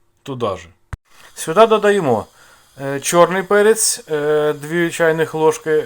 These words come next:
е, пів чайної ложки, е, червоного перцю, о, гіркого. Потім коріандру дві чайних ложки, е, тридцять грам оцету.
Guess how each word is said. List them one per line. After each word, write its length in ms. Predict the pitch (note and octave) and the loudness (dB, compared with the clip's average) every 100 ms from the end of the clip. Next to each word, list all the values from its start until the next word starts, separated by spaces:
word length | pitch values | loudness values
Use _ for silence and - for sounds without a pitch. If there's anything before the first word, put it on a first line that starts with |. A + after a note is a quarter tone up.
| C#3+ | -4
е, 340 | C3+ C3 C3 B2+ | -6 -4 -4 -6
пів 220 | G3 G3 | -6 -4
чайної 380 | F3+ F#3 F3 E3+ | 0 0 2 0
ложки, 360 | E3 D#3+ - D3+ | 2 0 0 -4
е, 400 | D3 C3 C3+ C3+ | -4 -6 -6 -6
червоного 680 | - C#3 C3+ D3 D3+ F3+ | -6 -6 -2 -2 0 0
перцю, 500 | F3 G#3 G#3 - G#3+ | 0 -2 -2 0 0
о, 240 | F3 D#3+ E3 | 0 -2 -4
гіркого. 600 | D#3 F3+ F3+ F3+ F3+ F3 - - - - _ - | -6 -8 -2 -2 -2 -6 -14 -20 -20 -20 _ 2
Потім 420 | F3 E3 D3+ C3 | 2 2 -2 -2
коріандру 760 | F#3 F3+ E3 D#3 D#3+ D#3+ F3 | 4 6 10 10 8 4 -4
дві 200 | F3+ F3+ | -4 -8
чайних 420 | F3+ G3+ G3 F#3+ G3+ | -2 -2 0 -4 -4
ложки, 380 | G3+ - G#3 F#3+ - - - | -4 -2 -6 -6 -18 -20 -10
е, 260 | D3+ D3+ D3 | -2 0 0
тридцять 400 | C#3+ G#3 G#3 F#3+ | -2 -6 -4 -4
грам 460 | D#3+ F3 E3 D#3+ - _ _ _ _ _ _ _ _ _ _ _ _ | 0 2 2 0 -12 _ _ _ _ _ _ _ _ _ _ _ _
оцету. 640 | E3+ E3 F3 G#3 A#3+ A#3+ | 4 4 4 0 4 4